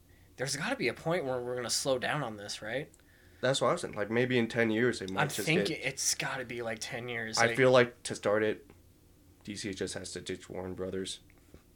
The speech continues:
Speaker 2: H B O Max probably has to pick up that right or something. I don't know.
Speaker 1: Yeah.
Speaker 2: Something
Speaker 1: Well,
Speaker 2: has to
Speaker 1: well,
Speaker 2: change.
Speaker 1: D-, Discovery, we talked about this last podcast. Discovery,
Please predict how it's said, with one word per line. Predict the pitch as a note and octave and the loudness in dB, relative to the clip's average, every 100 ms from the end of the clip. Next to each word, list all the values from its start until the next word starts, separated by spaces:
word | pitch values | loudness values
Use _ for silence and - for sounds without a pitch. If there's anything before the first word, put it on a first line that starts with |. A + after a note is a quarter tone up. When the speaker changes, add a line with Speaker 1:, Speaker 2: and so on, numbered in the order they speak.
| _ _ - - - - - | _ _ -20 -20 -20 -20 -8
Speaker 2:
H | D#2 - | -6 -4
B | F#2+ | -4
O | G2 | -2
Max | G2 F#2+ - | -2 -4 -6
probably | - F#2 F#2+ | -8 -6 -4
has | F#2 | -6
to | - | -8
pick | G2+ G2 | -8 -6
up | F#2 | -6
that | F#2 D#2+ | -6 -4
right | F#2+ G2 | -4 -4
or | F#2+ | -4
something. | F#2+ F#2+ G2 E2+ | -4 -4 -4 -4
I | G2+ | -6
don't | F#2 | -8
know. | F#2 | -6
Speaker 1:
Yeah. | C3+ B2+ A#2 - | -4 -4 -6 -12
Speaker 2:
Something | - - D#3+ | -18 -6 4
Speaker 1:
Well, | D#3+ D3+ | 6 4
Speaker 2:
has | - - | 0 -8
to | F3+ | 0
Speaker 1:
well, | D#3+ D3 | 2 2
Speaker 2:
change. | C#3 D3 | 0 -2
Speaker 1:
D-, | D#3 - | -2 0
Discovery, | C#3+ - - D#3 D#3 C#3 | 0 0 4 2 2 -2
we | B2+ F3+ | -2 -4
talked | E3+ D3 | -6 -6
about | B2+ A2 | -8 -10
this | A2 | -10
last | A2+ A2 | -10 -10
podcast. | - A#2 A#2 C3+ C3+ - | -10 -10 -10 -12 -8 -8
Discovery, | C#3 - D3+ D3+ D#3 D3 C3 A#2+ | -2 0 2 2 2 0 -2 -6